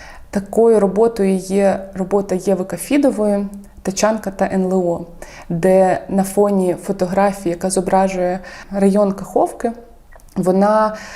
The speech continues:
розміщує графічні зображення, які вона створила вже після виїзду з окупованої території, які були для неї як спогадами.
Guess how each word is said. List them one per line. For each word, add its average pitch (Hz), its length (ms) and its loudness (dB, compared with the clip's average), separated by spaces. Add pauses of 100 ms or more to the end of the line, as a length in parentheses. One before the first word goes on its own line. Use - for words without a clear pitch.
(100)
розміщує 202 720 2
графічні 196 540 -2
зображення, 208 600 0
які 190 260 -4
вона 190 180 0
створила 190 440 0
вже 190 180 -6
після 175 540 -2 (320)
виїзду 185 520 2
з 170 100 -4
окупованої 190 600 0
території, 208 720 -2 (340)
які 190 280 -2
були 190 280 2
для 180 140 -2
неї 185 220 2
як 180 180 -2
спогадами. 180 680 -2